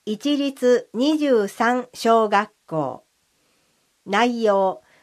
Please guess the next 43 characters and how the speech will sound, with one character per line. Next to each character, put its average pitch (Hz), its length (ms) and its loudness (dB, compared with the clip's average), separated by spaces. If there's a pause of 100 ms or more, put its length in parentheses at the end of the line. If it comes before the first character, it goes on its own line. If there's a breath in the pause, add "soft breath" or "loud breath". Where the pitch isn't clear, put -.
(120 soft breath)
留 202 140 -2
守 311 240 -2
家 302 140 2
庭 285 340 2
児 233 140 -8
童 285 260 4
会 185 300 0
で 202 120 -2
の 165 380 -4
子 208 160 -2
ど 269 140 0
も 285 160 -2
の 262 160 0
生 254 300 2
活 311 340 -2
習 294 240 -2
慣 185 260 -4 (100)
の 190 160 -4
指 160 300 -8
導。 151 300 -2 (1700)
面 294 260 2
接 311 320 -4
後 277 120 2
に 269 200 -2
採 294 320 2
用 294 180 4
者 196 260 -2
を 160 120 -4
決 175 200 -8 (120)
定 226 200 0
し 190 200 -10
ま 170 160 -6
す。 - 240 -20 (1160)
申 247 280 2
し - 200 -14
込 233 140 2
み、 214 400 -4
問 233 260 0
い 269 80 2
合 254 100 6
わ 247 140 4
せ 226 160 -4
先、 190 560 -8